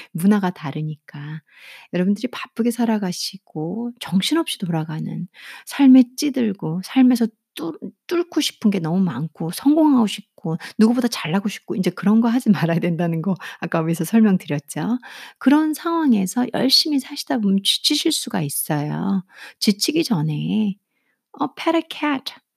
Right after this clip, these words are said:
when you encounter one on the street. 길거리에 <laughs> 나도 모르는 고양이를 한번 이렇게 보게 되면 쓰다듬-, 여유를 가지라는 거죠. 좀 쉬라는 거죠. 주변을 돌-, 두-, 두-, 둘러보라는 얘기입니다.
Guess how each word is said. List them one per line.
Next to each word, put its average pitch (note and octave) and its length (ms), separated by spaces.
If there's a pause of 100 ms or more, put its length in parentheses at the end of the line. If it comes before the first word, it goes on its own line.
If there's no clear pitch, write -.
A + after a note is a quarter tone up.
(520)
when C#4 320
you C#4+ 480
encounter B3 540
one A3 540
on C4 200
the C#4 80
street. C#4+ 540 (440)
길거리에 D#4 420
<laughs> - 220
나도 G3 240
모르는 G3 500
고양이를 F#3+ 440
한번 E3+ 340 (380)
이렇게 G#3+ 240 (140)
보게 A#3 220
되면 G3 200
쓰다듬-, C4+ 360 (260)
여유를 A3+ 360
가지라는 E3 440
거죠. F#3 220
좀 C4 160
쉬라는 F4 640
거죠. F3 420 (400)
주변을 A#3+ 360
돌-, F#3 260 (100)
두-, - 200 (100)
두-, - 100 (180)
둘러보라는 A3 720
얘기입니다. E3+ 560